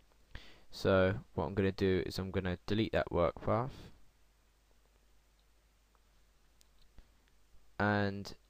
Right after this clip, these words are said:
y-, so basically what, what you wanna do is when you've got a shape, you wanna click P on your keyboard, and this should bring up your pen tool. If not, it's located on the far left. You just wanna click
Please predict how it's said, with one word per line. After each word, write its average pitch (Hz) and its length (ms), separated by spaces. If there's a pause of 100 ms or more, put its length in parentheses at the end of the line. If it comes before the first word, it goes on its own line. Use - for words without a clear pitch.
(760)
y-, 110 120 (720)
so 147 340 (240)
basically 135 380
what, 120 260 (140)
what 120 180
you 101 80
wanna 104 160
do 127 320 (260)
is 104 120
when 127 120
you've 123 120
got - 160
a - 20
shape, 98 300
you 101 80
wanna 98 100
click - 240 (140)
P 135 400 (260)
on 101 140
your 92 300 (1300)
keyboard, 123 560
and 101 100
this 104 100
should - 140
bring 104 140
up 92 160
your 87 120
pen 110 260
tool. 113 360
If - 160
not, 98 200
it's - 160
located 87 320
on 90 80
the - 80
far 90 180
left. 104 240 (640)
You 104 80
just - 140
wanna 101 220
click - 440